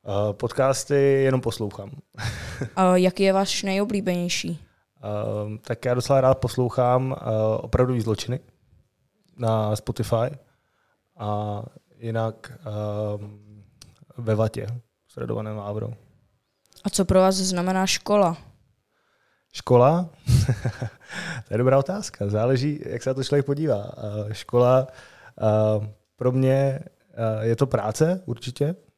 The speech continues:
Speaker 1: Eh, chodím tam hrozně rád. Baví mě, když někomu můžu něco předat. A škola pro vás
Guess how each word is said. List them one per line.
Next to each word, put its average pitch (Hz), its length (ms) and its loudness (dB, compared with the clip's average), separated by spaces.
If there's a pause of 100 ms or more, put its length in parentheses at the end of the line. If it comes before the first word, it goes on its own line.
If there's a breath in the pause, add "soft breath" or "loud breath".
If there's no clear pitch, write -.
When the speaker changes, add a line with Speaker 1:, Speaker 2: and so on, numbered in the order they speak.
(120)
Speaker 1:
Eh, 107 460 -6 (840)
chodím 120 340 0
tam 123 200 4
hrozně 120 320 4
rád. 117 260 2 (300)
Baví 110 180 0
mě, 117 160 0
když 110 160 -2
někomu 113 220 -2
můžu 113 220 0
něco 117 160 -6
předat. 113 360 -2 (800 soft breath)
A 104 600 0 (200)
škola 113 800 4 (500)
pro 101 180 0
vás 131 500 0